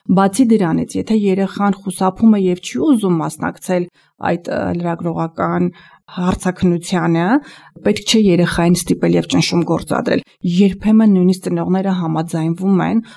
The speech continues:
համոզում են, երեխային խաբում են, կաշառում են դες դեն, բայց երեխան խոսելու ցանկություն չունի։ Սա շատ լրջորեն պետք է հասկանալ, և լրագրողը մինչև գնալը հարցազրույցը վերցնելը պետք է ճշտի, արդյոք երեխան ցանկանում է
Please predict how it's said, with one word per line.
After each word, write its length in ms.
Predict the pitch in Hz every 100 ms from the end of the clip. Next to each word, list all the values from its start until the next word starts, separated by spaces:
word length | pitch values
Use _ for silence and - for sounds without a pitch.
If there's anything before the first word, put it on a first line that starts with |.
| -
համոզում 580 | 202 196 202 190 196
են, 160 | 185 185
երեխային 480 | 180 180 - 180 180
խաբում 480 | - 175 - 180 170
են, 160 | 175
կաշառում 600 | - 165 175 170 175 165
են 120 | 170 -
դες 300 | - 175 175
դեն, 240 | 196 269 - -
բայց 260 | 190 190 180
երեխան 500 | 170 170 190 202 196
խոսելու 500 | - - 165 165 175
ցանկություն 540 | - 160 160 147 180 165
չունի։ 200 | 175 165
Սա 180 | 175 165
շատ 380 | - 185 202
լրջորեն 460 | 185 - 175 180 180
պետք 300 | 170 170 -
է 100 | 190 190 - - _
հասկանալ, 720 | - 180 - - 185 185 175 170
և 220 | 170 175
լրագրողը 560 | 180 180 180 196 196 180
մինչև 460 | 170 170 190 185 - _ _
գնալը 500 | - 180 180 180 180 165
հարցազրույցը 720 | 165 160 180 170 175 180 170
վերցնելը 520 | 175 165 - 208 208
պետք 260 | - 165 185
է 40 |
ճշտի, 340 | - 175 - -
արդյոք 480 | - - - 214 311
երեխան 400 | 294 247 196 185
ցանկանում 600 | 170 - 156 165 175
է 60 | 180